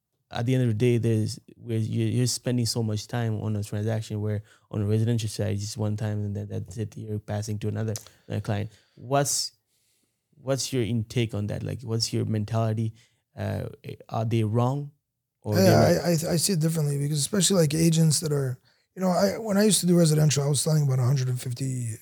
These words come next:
Speaker 2: uh, a hundred to a hundred fifty properties a year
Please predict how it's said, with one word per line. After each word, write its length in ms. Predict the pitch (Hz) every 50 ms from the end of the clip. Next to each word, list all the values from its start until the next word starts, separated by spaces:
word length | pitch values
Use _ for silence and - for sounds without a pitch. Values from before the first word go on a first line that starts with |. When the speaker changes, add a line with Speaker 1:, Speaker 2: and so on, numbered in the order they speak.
| - -
Speaker 2:
uh, 360 | 139 - - - - - -
a 40 | 120
hundred 260 | 151 165 151 156 139
to 80 | - 151
a 20 |
hundred 280 | 127 143 147 147 135 123
fifty 260 | - 139 123 - 139 139 - _ _ _ _ _ _
properties 420 | - 143 143 135 - 160 143 123
a 40 | 131
year 220 | 143 151 165 175